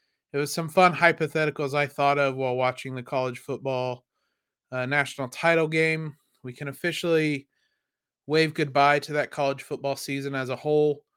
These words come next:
The less we ever talk about it as I U fans, uh, the better.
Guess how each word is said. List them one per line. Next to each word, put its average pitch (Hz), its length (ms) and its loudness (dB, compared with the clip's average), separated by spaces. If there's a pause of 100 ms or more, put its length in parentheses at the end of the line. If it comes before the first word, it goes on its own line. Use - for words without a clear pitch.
(800)
The 135 60 -6
less 151 280 2
we 170 100 2
ever 147 160 2
talk 147 300 2
about 143 200 2
it 139 280 0
as 135 180 -2
I 139 120 4
U 131 140 0
fans, 135 760 -4 (360)
uh, 123 140 -6
the 127 120 -8
better. 139 500 0